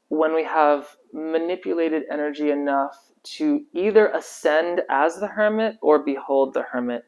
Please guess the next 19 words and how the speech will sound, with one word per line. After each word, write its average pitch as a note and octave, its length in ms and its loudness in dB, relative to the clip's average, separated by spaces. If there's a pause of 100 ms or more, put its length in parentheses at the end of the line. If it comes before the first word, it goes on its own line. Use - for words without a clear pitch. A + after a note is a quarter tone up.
in B2 220 -6
his A#2+ 300 -12
majesty, A#2+ 680 -6
in B2 120 -6
his A#2+ 280 -10
lofty B2 680 0 (120)
place - 320 -10
of - 80 -16
awareness. - 720 -14 (540)
Um, B2+ 520 -6
the C#3 80 -2
hermit D3+ 460 -4
is C3+ 340 -2
light, D3 560 -2 (100)
and C3 360 -6 (160)
this D#3+ 240 -2
is E3 80 -6
actually, D3+ 760 0
and B2+ 140 -4